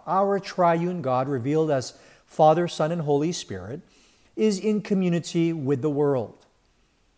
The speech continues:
That the triune God who is in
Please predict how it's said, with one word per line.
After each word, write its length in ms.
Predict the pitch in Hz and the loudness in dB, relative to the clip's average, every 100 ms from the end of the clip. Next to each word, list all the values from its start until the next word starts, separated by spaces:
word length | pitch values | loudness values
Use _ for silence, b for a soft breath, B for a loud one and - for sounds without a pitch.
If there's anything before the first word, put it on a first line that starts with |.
| _ _ _ - | _ _ _ -4
That 280 | 151 143 151 | 0 0 -4
the 80 | |
triune 540 | 143 - 190 202 202 170 | -6 4 6 6 4 2
God 300 | 165 170 135 | 4 4 2
who 160 | 147 | -2
is 500 | 160 165 175 180 175 | 0 4 6 6 2
in 380 | - 160 156 147 | -4 -4 -4 -4